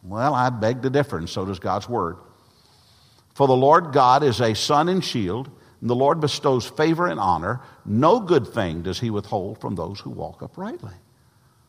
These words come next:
Psalm eighty-four eleven. There's nothing wrong with enjoying the wants of life.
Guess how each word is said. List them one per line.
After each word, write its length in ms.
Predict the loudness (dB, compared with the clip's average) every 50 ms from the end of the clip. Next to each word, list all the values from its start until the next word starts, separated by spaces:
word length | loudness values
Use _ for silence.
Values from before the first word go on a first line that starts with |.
| _ _ _ _ _ _
Psalm 280 | -10 -8 -6 -6 -6 -6
eighty-four 460 | -6 -6 -6 -6 -8 -8 -10 -10 -8
eleven. 380 | -8 -8 -10 -12 -12 -16 -20 -20 _ _ _ _ _ _ _ _ _ _ _ _ _ _ _ _ _ _ _ _ _ _ _ _ _ _ _ _ _ _ -20 -20 _ 2
There's 220 | 2 2 2 4
nothing 440 | 4 4 4 4 2 2 2 2 4
wrong 440 | 4 4 4 4 2 2 0 0 0
with 160 | 0 0 2
enjoying 680 | 2 0 0 0 0 0 2 2 2 0 0 -2 -2
the 100 | -2 -4
wants 400 | -2 0 0 0 0 -2 -6 -8
of 100 | -10 -8
life. 300 | -6 -8 -8 -8 -8 -12